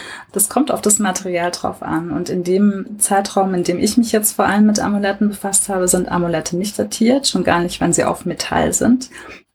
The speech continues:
Ähm, aber spätere Amulettrollen sind sehr wohl datiert. Die haben oft auch einen Kolophon. Und ich glaube, das liegt daran,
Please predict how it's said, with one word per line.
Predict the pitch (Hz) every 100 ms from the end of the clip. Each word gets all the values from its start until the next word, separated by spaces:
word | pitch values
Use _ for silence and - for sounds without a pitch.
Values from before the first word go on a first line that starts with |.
| -
Ähm, | 175 175 175 175 - _
aber | - 208 202 170 196 247 - _ _ _
spätere | 185 - 208 208 190 175
Amulettrollen | 170 175 175 180 - - _ _ - 190 208 175 180 180
sind | 175 180 185
sehr | - - 170 165 160
wohl | 190 220
datiert. | 190 - - 208 254 254
Die | 185
haben | 175 170 170
oft | 175 -
auch | 175 -
einen | 175 180
Kolophon. | - 196 175 - 175 185 208 - -
Und | 185
ich | 185 -
glaube, | 208 208 226
das | 196 -
liegt | 233 -
daran, | 185 180 180 185 185